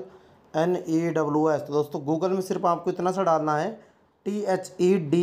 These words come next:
एल एन ई डब्ल्यू एस और इसे कर देना है दोस्तों search। तो दोस्तों मैंने search कर दिया। Search करते दोस्तों Google में इस प्रकार से सबसे ऊपर आपको यह वेबसाइट दिखाई देगी टी एच ई डी एल News।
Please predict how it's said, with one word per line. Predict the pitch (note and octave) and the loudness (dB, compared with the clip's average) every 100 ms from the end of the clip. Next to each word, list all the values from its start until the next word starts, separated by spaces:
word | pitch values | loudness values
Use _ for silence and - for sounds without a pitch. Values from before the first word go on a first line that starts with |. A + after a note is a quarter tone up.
| E3+ | 2
एल | E3+ F3+ - E3+ | 0 -2 -2 0
एन | F3 | 2
ई | F3 | 2
डब्ल्यू | E3 D3+ D#3 D3 | 2 2 2 2
एस | B2+ - | 0 -6
और | D3 | -4
इसे | D3 E3+ | -2 0
कर | D#3+ | 0
देना | D#3+ | 2
है | D#3 | 2
दोस्तों | D#3 - F3 | 0 -2 -2
search। | F3 B2 - - _ _ _ _ - | -2 -2 -6 -20 _ _ _ _ -8
तो | C3+ | -2
दोस्तों | D#3 D#3+ F#3+ | 0 2 0
मैंने | F#3+ | 0
search | F#3 F3+ F3+ | 0 -2 -2
कर | E3+ | 0
दिया। | F#3+ F#3+ | 2 2
Search | F#3 F#3 | -2 -2
करते | G3 F#3 F3+ | -4 -2 0
दोस्तों | F#3 F#3+ D#3 | 0 0 0
Google | E3 F3+ | 0 0
में | F#3+ | -2
इस | G3 | -4
प्रकार | G3 F3+ F3+ F3+ | -6 0 0 0
से | F#3 | -2
सबसे | F3 F3+ | -6 -6
ऊपर | F3 E3+ | -2 0
आपको | E3+ - | 0 -2
यह | E3 D3+ D3+ | -2 0 2
वेबसाइट | D#3+ D#3 E3 E3 - _ _ C#3 | 0 -2 -4 -4 -18 _ _ -6
दिखाई | D#3 E3+ F3 | -2 0 0
देगी | E3 F3+ | -4 -6
टी | F3+ D#3+ | -2 -2
एच | D#3+ E3+ | -2 -4
ई | |
डी | D#3 E3 | -2 0
एल | D3+ | 2
News। | C#3+ B2 - | 0 -2 -6